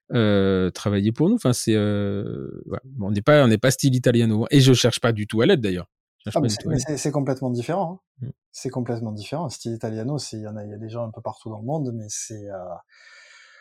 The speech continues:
Speaker 2: le, le, le, les locaux à Santa Margherita, c'est un truc tout petit, hein. Le T P, on s'imagine parce que c'est gros, mais c'est tout petit, en fait, là-bas.
Speaker 1: Hmm.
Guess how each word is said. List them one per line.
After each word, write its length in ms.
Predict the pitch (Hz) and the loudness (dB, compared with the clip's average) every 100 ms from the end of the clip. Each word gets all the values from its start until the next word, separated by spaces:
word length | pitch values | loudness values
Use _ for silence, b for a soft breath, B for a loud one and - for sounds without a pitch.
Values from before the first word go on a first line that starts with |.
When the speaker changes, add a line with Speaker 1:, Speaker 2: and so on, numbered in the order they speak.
| b _ | b _
Speaker 2:
le, 180 | 123 123 | -6 -4
le, 420 | 120 123 120 117 | -2 -2 -4 -4
le, 540 | 113 113 113 110 110 110 | -6 -8 -8 -8 -10 -8
les 120 | 135 | -2
locaux 320 | 135 147 143 151 | 2 2 2 0
à 60 | |
Santa 260 | 127 117 120 | 0 -4 -4
Margherita, 480 | 120 120 117 120 190 | -2 -2 -4 -2 -2
c'est 120 | 123 | -2
un 40 | |
truc 160 | 113 123 | -6 -8
tout 100 | 147 | -10
petit, 240 | - 226 | -6 -6
hein. 100 | 190 - _ _ - | -6 -10 _ _ -8
Le 120 | 123 | -6
T 120 | 117 | -4
P, 160 | 117 139 | -2 -2
on 80 | 127 | -2
s'imagine 520 | 120 139 131 135 135 | -2 0 0 0 0
parce 160 | 107 - | -4 -10
que 80 | |
c'est 160 | - 107 | -10 -8
gros, 200 | 123 185 | -2 0
mais 120 | 151 | 0
c'est 100 | 113 | -6
tout 140 | 101 131 | -12 -12
petit, 160 | - | -8
en 100 | 147 | -8
fait, 220 | 113 110 | -8 -12
là-bas. 160 | 104 104 | -6 0
Speaker 1:
Hmm. 320 | 120 113 107 | 2 2 0